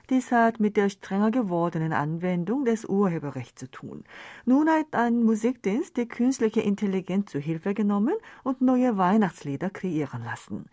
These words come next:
Der Dienst hat mit der Provinz Gyeonggi einen Vertrag abgeschlossen und die Geschäfte in der Provinz können diese Musik im Laden spielen, um die Weihnachtsstimmung zu erhöhen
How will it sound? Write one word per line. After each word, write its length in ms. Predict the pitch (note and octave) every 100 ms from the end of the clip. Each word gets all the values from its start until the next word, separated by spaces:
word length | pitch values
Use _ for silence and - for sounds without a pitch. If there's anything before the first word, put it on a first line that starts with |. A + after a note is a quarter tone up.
| - - -
Der 160 | D3
Dienst 400 | C3 C#3 B3 E4
hat 160 | A#3+ A#3+
mit 180 | A#3+ A#3+
der 120 | A#3
Provinz 480 | A#3 A3 G#3+ G#3 -
Gyeonggi 440 | - F#3 F#3+ F#3+
einen 240 | - F3 G3
Vertrag 420 | B3+ - F3+ F#3
abgeschlossen 920 | E3 - G3+ - F#3 F#3 F#3 F#3+ F#3+ - -
und 160 | - G3
die 80 | G#3+
Geschäfte 540 | A#3 - A#3+ - -
in 120 | F3
der 80 | E3
Provinz 600 | D#3+ - F3 D#3+ C#4+ -
können 340 | - C4 C#4+ C4
diese 300 | A#3 A#3 C4
Musik 380 | C#4 G3+ F#3+
im 160 | G3 G3+
Laden 380 | F3+ C#3 C3 D3
spielen, 460 | - - F#3+ G3 G#4 - - -
um 120 | F3
die 160 | D3+
Weihnachtsstimmung 800 | D3+ D3 D#3+ G3 - G#3 G3 F#3+
zu 120 | -
erhöhen 500 | - G#3 G3+ G3+ G3